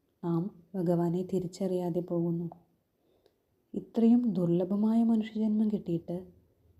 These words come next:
എന്തുകൊണ്ടാണ് മനുഷ്യൻ ഭഗവാനെ നേടാൻ ശ്രമിക്കാത്തത്? തുച്ഛമായ ആഗ്രഹങ്ങളിൽ മുഴുകി ജീവിക്കുന്നത്.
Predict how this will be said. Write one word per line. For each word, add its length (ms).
എന്തുകൊണ്ടാണ് 680
മനുഷ്യൻ 480
ഭഗവാനെ 500
നേടാൻ 380
ശ്രമിക്കാത്തത്? 720
തുച്ഛമായ 600
ആഗ്രഹങ്ങളിൽ 640
മുഴുകി 540
ജീവിക്കുന്നത്. 760